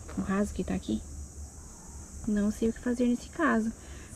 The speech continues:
Tá vendo? A gente tem um plástico já embaixo desse. Então agora eu vou colar umas fitas. Então mesmo se molhar um pouco,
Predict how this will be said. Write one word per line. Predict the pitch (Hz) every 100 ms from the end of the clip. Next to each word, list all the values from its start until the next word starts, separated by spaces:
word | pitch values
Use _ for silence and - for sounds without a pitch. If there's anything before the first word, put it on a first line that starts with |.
| - -
Tá | 202
vendo? | 220 220 208
A |
gente | 226 -
tem | 240 269
um | 294
plástico | 269 233 254 247
já | 226
embaixo | 220 208 214 -
desse. | 196 196 220 277 339 359 - - - - - - -
Então | - 214
agora | 220
eu | 220
vou | 226
colar | 233 214
umas | 247 247 -
fitas. | - 226 - 269
Então | 240 240
mesmo | 240 262 294
se | 294 277
molhar | 294 294 233
um | 233
pouco, | - 262 349 - 190